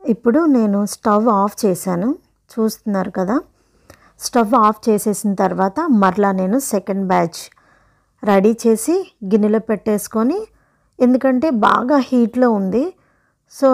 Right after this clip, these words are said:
అన్నీ చేసేసుకొని పక్కన పెట్టుకునే లోపు కొంచెం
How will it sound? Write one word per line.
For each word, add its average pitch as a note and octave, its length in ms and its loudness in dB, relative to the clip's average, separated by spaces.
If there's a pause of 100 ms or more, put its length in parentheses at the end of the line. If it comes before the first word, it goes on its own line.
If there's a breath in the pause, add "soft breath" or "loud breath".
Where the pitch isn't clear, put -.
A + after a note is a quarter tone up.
(140)
అన్నీ A#3+ 180 4 (100)
చేసేసుకొని B3 680 0
పక్కన A#3 280 -2
పెట్టుకునే A3 440 -2
లోపు G#3 240 -4 (540 soft breath)
కొంచెం A3 360 2